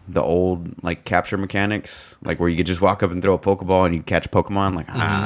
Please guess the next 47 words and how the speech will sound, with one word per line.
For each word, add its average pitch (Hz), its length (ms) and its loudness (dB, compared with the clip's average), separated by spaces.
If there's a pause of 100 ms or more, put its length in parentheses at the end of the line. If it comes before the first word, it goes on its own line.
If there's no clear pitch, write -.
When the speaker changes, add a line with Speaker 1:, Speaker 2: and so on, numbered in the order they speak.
(140)
Speaker 1:
that's 82 160 -4
kinda 76 340 -2
Speaker 2:
But 73 80 -4
you 135 60 4
can - 80 -6
still 123 140 0
battle 120 220 4
them 95 200 -4
though, 90 100 -2
right? 87 260 -2
Speaker 1:
You 117 140 2
can, 95 760 0 (240)
but, 95 160 2
like, 87 160 4
sometimes 101 320 0
they'll 95 100 2
run 95 180 4
away. 90 500 2 (760)
Like, 90 200 0
they'll 95 240 4
run, 98 140 4 (100)
like, 92 240 0 (200)
Pokemon 127 360 2
went 113 140 2
in 104 80 2
the 98 80 2
wild, 95 300 4
like, 85 120 2
in 80 100 -2
Red, 95 260 2
Blue, 98 360 4
all 87 180 4
the 92 60 2
way 92 120 4
up 92 100 0
into, 90 180 -4
like, 82 240 0 (160)
I 98 60 -2
don't 95 80 0
know, 85 140 -2
Black, 90 280 0
White, 85 140 4
whatever 101 340 2
the 90 100 2
last 90 260 4
ones 92 160 -4
were. 95 360 2